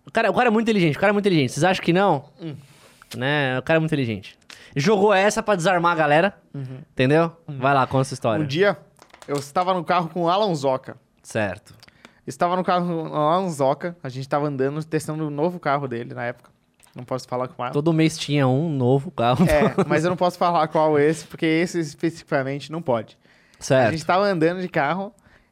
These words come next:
Speaker 2: e ele tava pisando fundo pra mostrar o carro dele e tava muito da hora.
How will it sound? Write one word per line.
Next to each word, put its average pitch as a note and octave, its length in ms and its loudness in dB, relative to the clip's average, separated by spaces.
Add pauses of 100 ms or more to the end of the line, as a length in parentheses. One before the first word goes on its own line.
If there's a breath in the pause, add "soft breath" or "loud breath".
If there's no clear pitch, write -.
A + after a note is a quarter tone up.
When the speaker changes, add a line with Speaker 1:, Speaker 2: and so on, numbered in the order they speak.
Speaker 2:
e D3 320 0
ele D3+ 220 2
tava E3 500 0 (280)
pisando A3 360 -2
fundo A#3+ 340 -8
pra G#3 160 -2
mostrar G3+ 440 -2
o A#3 60 -4
carro F3+ 260 -4
dele C#3+ 340 -4
e D#3 40 -6
tava F3+ 240 -2
muito F#3+ 260 -6
da F3 100 4
hora. B2 260 2